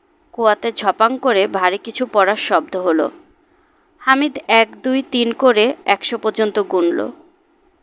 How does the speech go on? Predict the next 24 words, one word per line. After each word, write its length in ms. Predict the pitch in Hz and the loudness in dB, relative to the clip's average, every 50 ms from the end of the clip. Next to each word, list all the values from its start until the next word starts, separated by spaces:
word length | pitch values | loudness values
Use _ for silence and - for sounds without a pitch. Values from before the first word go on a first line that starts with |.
| _ _ _ | _ _ _
কুয়ার 260 | - 294 302 294 285 | -4 0 0 0 0
ভেতর 300 | 240 233 220 - - 269 | -2 -6 -8 -2 -2 -4
থেকে 420 | 269 - 285 277 - - 214 220 262 - - | -2 0 -2 -2 0 0 -4 -4 -4 -8 -12
কোনো 200 | - 226 220 226 | -10 -6 -6 -6
শব্দ 380 | 214 - 214 180 165 - - - | -4 0 0 0 0 0 0 2
আসছে 380 | 185 180 180 - - - 190 | 2 2 2 0 -6 -4 -2
না। 180 | 175 175 190 226 - - _ _ _ _ - _ _ _ _ _ _ _ _ | -2 -2 -2 -4 -8 -18 _ _ _ _ -20 _ _ _ _ _ _ _ _
হামিদ 300 | - 214 202 202 214 220 214 - | -2 -2 -2 -2 -2 -8 -6 0
তখন 440 | 240 233 233 - 233 220 220 254 277 - - _ _ _ _ _ _ _ _ _ - | 0 0 0 0 -4 -4 -2 -4 -8 -10 -16 _ _ _ _ _ _ _ _ _ 0
আকাশফাট্টা 720 | 202 214 208 - 226 226 - - - - 202 - - 208 | 0 0 2 2 -2 -2 -2 -8 -6 -6 -6 -2 -2 -2
চিৎকার 460 | 202 - 349 - - - - 180 165 - | -2 -2 -8 -10 -10 -2 -2 -2 -2 0
করল, 360 | - 156 156 - - - - - - - _ _ _ _ _ _ _ _ _ _ _ _ 254 | -4 -8 -8 -6 -6 -8 -8 -10 -12 -20 _ _ _ _ _ _ _ _ _ _ _ _ -4
"বৌমা 420 | 240 330 359 381 381 370 339 330 330 - | 0 4 4 4 4 4 2 2 2 2
কই? 420 | 349 349 359 359 349 311 277 254 | 4 4 6 8 6 6 4 2
বৌমা 400 | 226 269 339 370 370 359 330 311 302 - | 0 2 2 2 4 2 2 0 0 0
কই? 420 | 320 320 320 311 294 269 254 254 | 2 4 6 6 6 4 2 2
আমার 340 | 262 269 294 302 320 311 247 | 2 2 4 4 2 0 4
দাদু 300 | 254 285 285 277 320 311 | 4 4 4 4 2 -4
কুয়াতে 420 | 302 - 330 349 370 359 359 349 | -4 0 2 2 2 2 2 -2
পড়ে 320 | 302 330 294 294 285 302 294 | -2 2 2 2 4 4 2
গেছে, 460 | 294 285 277 - - 277 254 233 226 | 2 0 -2 0 2 2 4 4 2
বৌমা, 720 | 220 240 302 339 359 349 320 302 320 339 339 320 285 262 - - | 4 4 4 6 6 6 6 6 8 8 8 8 8 6 4 4
ও 160 | 285 339 349 | 4 4 4
বৌমা।" 720 | 349 359 359 349 330 349 339 320 311 285 269 254 233 | 6 4 4 4 4 4 4 4 6 4 4 2 0